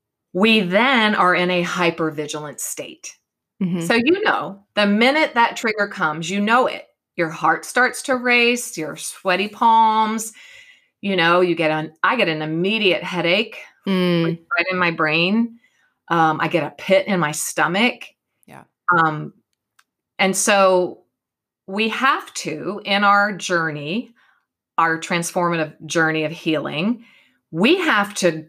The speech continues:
Speaker 1: go back and figure out what that negative charge still is and why is it still there? Because it's lodged in our amygdala and it needs to be consolidated. It needs to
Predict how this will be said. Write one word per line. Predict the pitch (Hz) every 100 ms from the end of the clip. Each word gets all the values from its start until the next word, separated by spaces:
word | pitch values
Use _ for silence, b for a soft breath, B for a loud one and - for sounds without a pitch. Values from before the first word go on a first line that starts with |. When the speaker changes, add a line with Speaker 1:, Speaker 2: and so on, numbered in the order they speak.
| _
Speaker 1:
go | 196 175
back | 175 175 190 190
and | 160
figure | 160 175 165
out | 147 147 - - _
what | - - - 170 165 180 180
that | 165 156
negative | 165 156 151 156
charge | - 160 151
still | - - 160
is | 156 156
and | 143 139
why | 151 147
is | 147
it | 143 -
still | - 160 214
there? | 139 113 -
Because | 202 247 240
it's | 226 -
lodged | 185 208 277 392 320 -
in | 247
our | 202 180
amygdala | 170 185 190 220 233 254 277 _ _ _ _ _ _ _ -
and | 196
it | 190 202
needs | 190 208 202 -
to | - 208
be | 175 170 160
consolidated. | 165 151 - 262 339 226 170 165 143 165 185
It | 165
needs | 170 190 208
to | 208